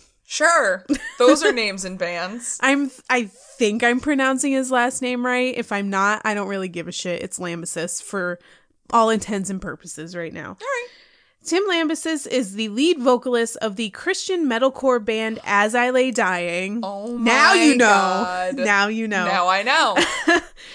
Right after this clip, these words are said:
Speaker 1: All
Speaker 2: And
Speaker 1: right.
Speaker 2: back in two thousand thirteen, he was arrested for and convicted of hiring a hitman to murder his estranged wife.
Speaker 1: Oh, no.
Speaker 2: You don't do that, bro.
Speaker 1: Again.
Speaker 2: Don't
Speaker 1: She left.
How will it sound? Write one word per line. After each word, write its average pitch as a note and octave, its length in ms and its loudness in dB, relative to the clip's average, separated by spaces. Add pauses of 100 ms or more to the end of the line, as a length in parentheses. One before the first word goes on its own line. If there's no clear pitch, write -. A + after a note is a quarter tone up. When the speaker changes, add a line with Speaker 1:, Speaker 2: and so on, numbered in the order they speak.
Speaker 1:
All - 80 -6
Speaker 2:
And D4+ 140 2
Speaker 1:
right. C#4 80 0
Speaker 2:
back D#4 280 4
in F4 160 0
two F#4 220 -2
thousand F4 480 0
thirteen, D4+ 480 -2
he D4 160 0
was G#4+ 160 -2
arrested C#4+ 520 -2
for A#3+ 380 -2
and G#3+ 180 -6
convicted B3 560 -4
of - 160 -6
hiring D#4 460 -4
a G3+ 60 -4
hitman E4 640 -4
to A#3+ 100 -2
murder A#3+ 480 -2
his B3 240 -4
estranged G3+ 720 -6
wife. E3+ 500 -10
Speaker 1:
Oh, B3 300 0 (100)
no. E3+ 880 0 (240)
Speaker 2:
You B3 180 -6
don't A#4 340 -2
do E4 200 2 (100)
that, A3 280 0
bro. D#4+ 500 4 (600)
Speaker 1:
Again. A3+ 760 0 (920)
Speaker 2:
Don't F4+ 200 4
Speaker 1:
She G#4 100 4 (120)
left. A#3+ 720 0